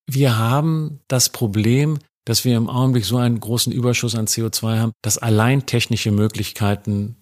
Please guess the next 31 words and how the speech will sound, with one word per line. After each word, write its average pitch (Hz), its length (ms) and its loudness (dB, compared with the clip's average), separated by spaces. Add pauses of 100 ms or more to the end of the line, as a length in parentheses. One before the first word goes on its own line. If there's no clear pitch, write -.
(260)
nach 107 100 -4
dem 98 220 0
derzeitigen 110 480 2
Stand 98 260 -4
der 90 100 -4
Technik 104 520 -4
nicht - 260 0
ausreichen 92 560 -6
werden. 87 360 -12 (100)
Wir 135 100 0
kommen 170 240 4
nicht 175 220 0
umhin, 147 400 2
C 139 180 0
O 135 60 0
zwei 127 320 -2
einzusparen. 98 800 -6
Das 107 180 -2
heißt, 135 280 0
wir 120 100 2
müssen 143 380 2
uns 127 200 -2
überlegen, 113 640 0 (120)
können 147 300 2
wir 123 100 2
so 110 140 -2
weitermachen, 107 540 -2
wollen 117 240 4
wir 110 100 0
so 101 160 -4
weitermachen, 104 540 -4